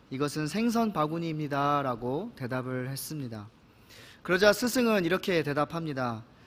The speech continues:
"그렇다. 똑같은 바구니이지만 그 바구니에 꽃을 담으면 꽃바구니이고 생선을 담으면 생선 바구니이다.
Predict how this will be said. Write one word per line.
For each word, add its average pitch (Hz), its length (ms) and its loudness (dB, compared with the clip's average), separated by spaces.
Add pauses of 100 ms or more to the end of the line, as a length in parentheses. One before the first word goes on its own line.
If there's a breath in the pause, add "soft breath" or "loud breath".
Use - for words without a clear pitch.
(180 loud breath)
"그렇다. 160 680 2 (180)
똑같은 233 440 2
바구니이지만 156 960 0 (360 loud breath)
그 226 280 2
바구니에 196 560 0
꽃을 233 400 2
담으면 165 540 0
꽃바구니이고 165 920 -2 (340 loud breath)
생선을 214 680 0
담으면 135 580 0 (160 loud breath)
생선 208 560 -2
바구니이다. 123 720 -6